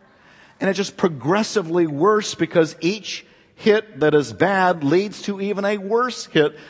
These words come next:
that is even worse and more bad, or whatever the grammar is on that. Sin is like that. It's like golf. <laughs> I sin once,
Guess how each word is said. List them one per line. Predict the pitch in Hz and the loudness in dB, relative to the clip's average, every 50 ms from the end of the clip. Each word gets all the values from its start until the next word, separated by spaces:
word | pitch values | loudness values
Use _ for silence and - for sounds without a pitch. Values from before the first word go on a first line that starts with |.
| - - | -8 -4
that | - 196 208 | 0 2 2
is | 214 202 | 2 0
even | 240 254 240 254 247 247 240 | -2 -2 0 0 0 0 0
worse | 269 294 302 294 262 - - - - - - - _ _ _ _ _ _ _ | 2 2 2 2 2 -2 -4 -8 -12 -14 -16 -18 _ _ _ _ _ _ _
and | - 131 139 | -8 -6 -2
more | 135 127 127 117 | 0 0 0 2
bad, | 101 110 104 92 78 76 80 78 85 92 | 2 2 2 2 0 -4 -6 -8 -8 -6
or | 101 107 | -2 0
whatever | 113 123 123 113 117 | 0 0 0 0 0
the | 101 101 | -2 -2
grammar | 92 104 113 110 104 101 92 85 85 | 0 0 2 2 2 0 -2 -4 -4
is | 78 78 78 | -6 -6 -8
on | 92 87 82 | -8 -10 -8
that. | 76 64 - - - - - - _ _ _ _ _ _ - - _ _ _ _ _ _ _ _ _ _ _ _ _ _ _ _ _ _ _ | -10 -12 -14 -18 -20 -20 -20 -20 _ _ _ _ _ _ -20 -20 _ _ _ _ _ _ _ _ _ _ _ _ _ _ _ _ _ _ _
Sin | - - - - - 220 220 190 156 135 131 131 131 143 143 123 - - - - - - - - - _ _ | -12 -12 -6 0 4 4 6 6 6 4 2 0 -2 -4 -6 -8 -12 -18 -20 -20 -20 -20 -20 -20 -20 _ _
is | 127 131 117 - | -6 -6 -4 -2
like | 123 127 131 123 104 87 85 | -2 -2 -2 -2 -4 -4 -4
that. | 92 85 73 64 64 - - - - - _ _ _ _ _ _ _ _ _ _ | -4 -4 -4 -6 -10 -14 -18 -20 -20 -20 _ _ _ _ _ _ _ _ _ _
It's | - 151 | -6 -4
like | 151 131 110 92 | -4 -4 -4 -2
golf. | - 98 95 78 62 - - - - - - _ _ - - _ _ _ - - - - - - - - - - - - - | -2 0 0 -2 -4 -8 -14 -20 -20 -20 -20 _ _ -20 -20 _ _ _ -20 -20 -20 -20 -20 -20 -20 -20 -20 -20 -18 -16 -16
<laughs> | 120 - - - - - - - 117 - - 135 143 139 - - - - - - - - - - - - - - - - - - - - - - - - - - - - - - - - - - - - - - - - _ _ _ _ _ _ _ - | -16 -16 -16 -16 -16 -16 -16 -16 -16 -16 -16 -18 -18 -18 -18 -18 -18 -18 -20 -20 -18 -18 -18 -18 -18 -20 -20 -20 -20 -20 -20 -20 -20 -20 -20 -20 -20 -20 -20 -20 -20 -20 -20 -20 -20 -20 -20 -20 -20 -20 -20 -20 -20 -20 _ _ _ _ _ _ _ -2
I | 139 156 165 | 0 0 0
sin | - - - - 214 226 214 202 175 160 | 0 -2 0 2 4 4 4 4 4 4
once, | 175 190 180 160 143 135 139 135 - - - - - - - - | 6 6 6 6 6 4 2 -2 -8 -10 -10 -10 -10 -12 -14 -16